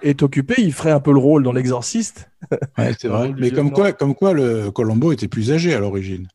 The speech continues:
Speaker 1: Absolument, exactement. Ils ont
Speaker 2: Ouais.
Speaker 1: rajeuni avec Peter Falk. Et Bing Crosby refuse le rôle parce qu'il préfère aller jouer au golf.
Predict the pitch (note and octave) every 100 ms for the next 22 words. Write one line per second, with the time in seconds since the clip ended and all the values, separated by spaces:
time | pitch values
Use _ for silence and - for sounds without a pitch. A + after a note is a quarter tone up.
0 | _ C#3+ C#3 D#3+ D3+ F3 A#2+ A2 A#2 A#2+
1 | C#3+ E3 E3 C3 C3 E3 D3 E3 F3 C3
2 | - C3 B2+ - A#3 D3 - - - E3+
3 | E3 C4+ - G#3+ F#3+ A3 F3+ E3 F#3 E3+
4 | F#3+ A#3 F#3 - D3 D3+ F3+ D#3 C#3+ D3
5 | C3+ A#2 G2+ G2+ - -